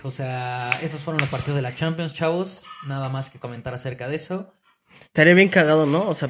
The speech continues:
Speaker 2: por el grupo de la muerte, o sea, de que es, eh, o sea, justo el grupo de la muerte. O sea, nos, o sea,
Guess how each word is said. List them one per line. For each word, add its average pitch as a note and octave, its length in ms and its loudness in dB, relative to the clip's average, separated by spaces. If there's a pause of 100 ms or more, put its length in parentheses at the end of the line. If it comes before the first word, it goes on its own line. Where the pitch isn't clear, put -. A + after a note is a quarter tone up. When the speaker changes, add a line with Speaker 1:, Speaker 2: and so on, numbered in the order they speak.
(100)
Speaker 2:
por C3+ 180 -2
el C#3 260 2
grupo D3+ 240 0
de F3+ 60 6
la C3 80 6
muerte, B2+ 420 2
o B2+ 80 0
sea, A#2 140 0
de A#2 120 0
que A2+ 220 0 (420)
es, C#3 540 -2
eh, B2 300 0 (120)
o C3 60 -4
sea, A2+ 800 0
justo - 420 -2
el C3 100 4
grupo B2+ 260 2
de B2+ 60 4
la B2+ 60 4
muerte. C3 400 2 (2000)
O C#3+ 140 4
sea, C#3+ 160 2
nos, C#3+ 360 0
o C3+ 80 -2
sea, C3 480 -2